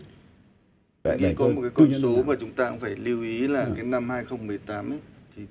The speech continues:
Speaker 2: cái, cái số lượng, à, doanh nghiệp mà đóng cửa
Speaker 1: Ừ.
Speaker 2: là đâu đó như là khoảng bốn mươi nghìn. Thì cái đấy là một cái báo hiệu cho thấy rằng là như thế này này, trong cái cuộc cạnh tranh đấy là vì Việt Nam hội nhập mở rộng rất là, hội, gọi là hội nhập hết cỡ.
Speaker 1: Ừ.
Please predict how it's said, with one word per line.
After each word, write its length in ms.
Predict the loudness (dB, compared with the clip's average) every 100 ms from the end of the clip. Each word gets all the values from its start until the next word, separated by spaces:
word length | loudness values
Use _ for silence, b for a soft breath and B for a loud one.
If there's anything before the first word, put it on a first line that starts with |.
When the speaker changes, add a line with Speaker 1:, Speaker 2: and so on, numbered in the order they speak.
| -12
Speaker 2:
cái, 100 | -12 -12 -20 -10
cái 100 | -10
số 220 | -4 -2
lượng, 300 | 0 -2 -4
à, 200 | -8 -8
doanh 260 | -4 -4 -2
nghiệp 160 | -6 -6
mà 120 | -10
đóng 180 | -6 -2
cửa 300 | 2 0 -2 -14 -6
Speaker 1:
Ừ. 80 | -4 -4 -6
Speaker 2:
là 220 | -8 -8
đâu 220 | -4 -4
đó 260 | -2 -4 -2 -4
như 60 |
là 140 | -6 -10
khoảng 200 | -12 -6
bốn 160 | -6 -2
mươi 100 | -2
nghìn. 180 | -2 -4 -14 -20 -20 b b b b _ -16
Thì 80 | -8
cái 120 | -4
đấy 180 | 0 0
là 120 | 0
một 80 | -2
cái 100 | -6
báo 160 | -6 -6
hiệu 160 | 0 0 0
cho 100 | -6
thấy 120 | -6
rằng 180 | -4 -4
là 100 | -6
như 100 | -8
thế 80 | -8
này 120 | -8
này, 160 | -10 -12
trong 180 | -8 -6
cái 100 | -6 -4
cuộc 200 | -6 -4
cạnh 120 | -10
tranh 220 | -6 -6
đấy 140 | -4 -4
là 100 | -4
vì 220 | -4 -6
Việt 260 | -6 -8 -6
Nam 180 | -6
hội 140 | -6 -6
nhập 220 | -6 -6
mở 180 | -10 -10
rộng 240 | -10 -10
rất 120 | -10
là, 160 | -10 -10 -10 -14 -18 -20 -20 -10
hội, 140 | -6 -6
gọi 120 | -6
là 80 | -8
hội 220 | -8 -6
nhập 180 | -4 -4 -6
hết 160 | -14 -4
cỡ. 240 | -4 -4 -8
Speaker 1:
Ừ. 80 | -6